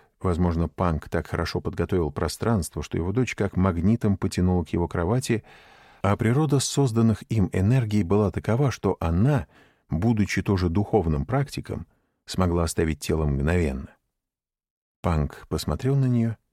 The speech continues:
спокойно вышел на улицу, собрал дров и провел церемонию кремации. Затем он по традиции выдержал семь дней в трауре. В конце траурной недели его навестил глава провинции, чтобы выразить свои соболезнования.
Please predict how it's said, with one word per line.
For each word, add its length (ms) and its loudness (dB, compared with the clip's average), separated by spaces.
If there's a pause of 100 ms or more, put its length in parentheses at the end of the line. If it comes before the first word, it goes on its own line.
(460)
спокойно 500 -2
вышел 240 -2
на 120 0
улицу, 400 -2
собрал 360 0
дров 300 -2 (500)
и 140 0
провел 340 2
церемонию 500 2
кремации. 640 -4 (840)
Затем 380 2
он 120 2
по 100 -2
традиции 500 2
выдержал 480 2
семь 320 2
дней 200 0
в 100 -10
трауре. 520 -2 (640)
В 100 -20
конце 320 0
траурной 460 0
недели 560 0 (580)
его 200 2
навестил 420 2
глава 300 4
провинции, 520 2
чтобы 320 -2
выразить 400 0
свои 180 0
соболезнования. 840 -2